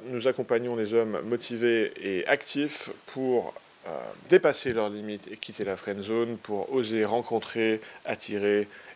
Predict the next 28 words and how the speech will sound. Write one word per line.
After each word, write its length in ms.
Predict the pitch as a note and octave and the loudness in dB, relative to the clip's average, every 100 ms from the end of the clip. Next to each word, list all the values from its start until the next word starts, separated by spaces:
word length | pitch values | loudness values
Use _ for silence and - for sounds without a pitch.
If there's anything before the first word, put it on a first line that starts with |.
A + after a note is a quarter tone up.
| - | -12
et 120 | F2 | -8
séduire 420 | - G2 G2 G#2 | -6 -6 -2 0
les 120 | F#2+ | 0
femmes 200 | F#2 F#2+ | -2 -6
qui 140 | F#2 F2+ | -8 -10
leur 160 | - | -10
plaisent. 400 | - F#2 F2 - - - - - - - | -8 -4 -2 -4 -12 -20 -18 -18 -18 0
Et 100 | A#2 | 4
en 100 | A#2+ | 6
fait, 180 | D#3 E3 | 4 2
c'est 500 | - A2 A2 G#2 G#2+ | 0 2 2 2 -2
un 80 | |
client 420 | G#2 D3+ F3 B2+ C3 | -6 -2 2 2 0
qui 120 | - | -2
est 60 | A2+ | -2
dans 120 | A2+ | 0
mon 140 | A2+ | 0
programme, 680 | G#2+ - C3 A#2 B2+ B2 A2 - | -2 2 2 6 4 4 0 -8
euh, 160 | E2+ F2+ E2+ - | -6 -6 -8 -4
Magnétisme 580 | B2+ C#3+ B2+ A#2 G#2+ G#2 | -2 -2 -4 -6 -6 -4
masculin, 500 | G2+ F#2 - G#2+ E3+ - | -4 -4 -6 -6 -6 -12
programme 420 | - A2 G#2+ G#2+ | -6 -2 0 0
d'accompagnement 720 | G#2 G#2 G#2+ G#2 G2+ G2+ G2 | 0 -2 -2 0 0 0 -4
cent 180 | F#2 - | -4 -6
pour 200 | G#2 G2 | -8 -8
cent 180 | - F#2+ | -6 -2
en 80 | F2+ | -2
ligne. 320 | G#2 D3+ E3 | -2 -2 -6